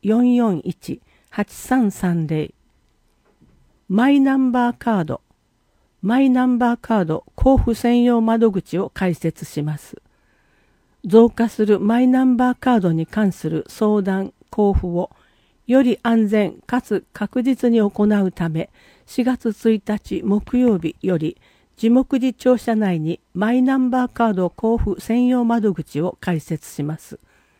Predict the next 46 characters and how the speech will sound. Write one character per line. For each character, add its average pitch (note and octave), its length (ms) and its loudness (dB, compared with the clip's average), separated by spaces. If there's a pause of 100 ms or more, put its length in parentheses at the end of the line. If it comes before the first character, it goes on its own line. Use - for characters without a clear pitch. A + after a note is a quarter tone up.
(240)
お G#3 120 -2
手 B3 140 2
元 A3+ 300 0
に G3 200 -2 (280)
マ A#3+ 220 2
イ C#4 80 4
ナ C4+ 160 0
ン B3+ 120 0
バ B3 200 0
ー - 20 -20
カ A#3+ 200 0
ー - 20 0
ド G3+ 180 -2
交 A3+ 240 0
付 A3 240 -2
通 G#3 240 0
知、 - 300 -16 (160)
は F#3+ 160 -4
が G3 200 -4
き - 220 -10 (380)
が G#3 200 -4
届 G#3+ 300 0
き A3 100 -2
ま G3+ 140 -2
し - 120 -16
た E3+ 160 -8
ら、 E3 180 -8 (420)
ご G3+ 100 -2
本 A#3+ 280 2
人 G3 160 0
様 E3+ 320 -4
が D#3+ 200 -6 (220)
必 - 320 -4
要 C4+ 200 4
な A#3+ 140 0
書 B3 200 0
類 A#3 240 0
等 A3 300 -2
を E3+ 200 -4
お F3+ 80 -2
持 G3+ 160 0
ち - 160 -8
い E3 60 -6
た E3+ 160 -6
だ E3+ 100 -6
き、 - 240 -14